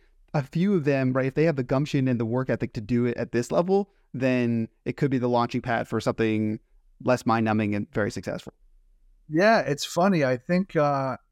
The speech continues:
Speaker 2: I looked, I, I'm fascinated by it because I think, like, I'm fascinated by any trend that sticks around. And I looked up that, I think I just went in, like, a, you know, a click,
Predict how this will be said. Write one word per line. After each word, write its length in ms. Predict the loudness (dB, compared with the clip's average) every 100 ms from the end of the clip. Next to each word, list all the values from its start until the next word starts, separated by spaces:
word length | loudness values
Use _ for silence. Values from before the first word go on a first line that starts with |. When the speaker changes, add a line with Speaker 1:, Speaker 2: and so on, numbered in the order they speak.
| _
Speaker 2:
I 120 | 2
looked, 520 | 2 2 4 2 2 -4
I, 160 | -2 2
I'm 200 | 2 0
fascinated 680 | 0 2 2 0 -4 -4 -4
by 240 | -2 -2
it 100 | -4 -8
because 300 | -14 -8 -2
I 100 | -2
think, 320 | 0 -4 -2
like, 240 | 0 0 -2
I'm 80 | -8
fascinated 540 | 0 2 2 0 0 0
by 180 | -2
any 180 | 0 -2
trend 320 | -4 -4 -4
that 140 | -4 -8
sticks 300 | -14 -12 -8
around. 400 | -4 -4 -4 -8 _ _ _ _ _ _ _ _ -4
And 100 | 0
I 80 |
looked 380 | 0 2 2 4
up 220 | 2 2
that, 380 | -2 0 0 -2 -8 _ _ -6
I 60 |
think 160 | 0 2
I 100 | 2
just 260 | 2 -4 -2
went 220 | -2 0
in, 100 | -2
like, 180 | -2 -2
a, 460 | 0 0 0 -4 -6 _ -8
you 100 | -6
know, 180 | -4
a 60 | -6
click, 380 | -10 -4 -2